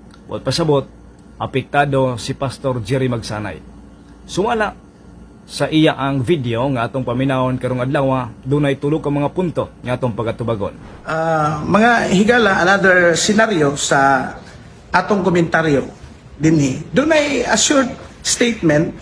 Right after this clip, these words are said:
Speaker 2: gitawag na kuning og false accusation. Nganong false accusation? Ang reminders mao ni nga kung mobiya daw ka og Katoliko,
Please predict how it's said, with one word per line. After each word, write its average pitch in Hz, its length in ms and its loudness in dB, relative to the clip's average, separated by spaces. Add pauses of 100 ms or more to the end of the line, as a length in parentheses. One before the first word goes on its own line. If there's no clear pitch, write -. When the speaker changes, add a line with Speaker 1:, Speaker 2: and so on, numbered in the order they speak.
(1300)
Speaker 2:
gitawag 214 560 2
na 220 160 2
kuning 202 240 2
og 180 160 2
false - 800 2
accusation. 170 720 0 (960)
Nganong 190 560 2 (160)
false 214 400 2
accusation? 175 720 -2 (960)
Ang 240 240 0
reminders 233 720 4
mao 202 160 2
ni 151 240 0
nga 147 160 2
kung 175 240 2
mobiya 214 400 2
daw 202 240 2
ka 175 240 0
og 160 80 -6
Katoliko, 160 640 0